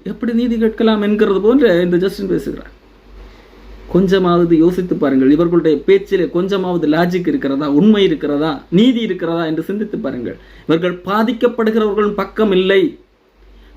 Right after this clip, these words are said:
பாதிக்கப்பட்டது நிமித்தம் சத்தம் போடுவார்கள் அல்லது குரல் எழுப்புவார்கள்.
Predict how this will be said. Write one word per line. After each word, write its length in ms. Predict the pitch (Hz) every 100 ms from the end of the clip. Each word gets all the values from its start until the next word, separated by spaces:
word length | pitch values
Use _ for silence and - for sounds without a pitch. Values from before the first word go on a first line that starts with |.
| -
பாதிக்கப்பட்டது 880 | 170 220 240 262 262 226 226 254 247
நிமித்தம் 400 | 240 247 247 320
சத்தம் 360 | 294 285 339 285
போடுவார்கள் 420 | 262 240 196 190
அல்லது 260 | 220 262 240
குரல் 340 | 269 320 302
எழுப்புவார்கள். 580 | 285 269 247 214 160